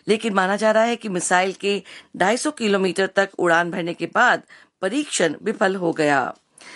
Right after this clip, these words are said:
सेना के अनुसार दक्षिण कोरियाई और अमेरिकी सेनाएं विस्तृत विश्लेषण कर रही हैं। तीस मई के बाद उत्तर कोरिया ने पहली बार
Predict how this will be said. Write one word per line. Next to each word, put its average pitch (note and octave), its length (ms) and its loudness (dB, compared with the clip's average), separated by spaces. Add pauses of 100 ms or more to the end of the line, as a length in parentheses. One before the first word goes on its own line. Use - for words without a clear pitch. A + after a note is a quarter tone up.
(140)
सेना G#3+ 300 4
के F3+ 160 -2
अनुसार F#3 440 0
दक्षिण F#3+ 360 -2
कोरियाई F3 600 2
और E3+ 220 0
अमेरिकी F3 500 -2
सेनाएं F3 580 2 (380)
विस्तृत A#3 460 2
विश्लेषण F3 440 0
कर E3 160 0
रही D#3+ 220 0
हैं। E3 360 -2 (480)
तीस B3 280 2
मई E3 160 4
के D#3 160 -4
बाद F3+ 380 2
उत्तर - 320 -2
कोरिया A3 380 2
ने F3 260 -2 (420)
पहली C4 280 2
बार D3+ 320 2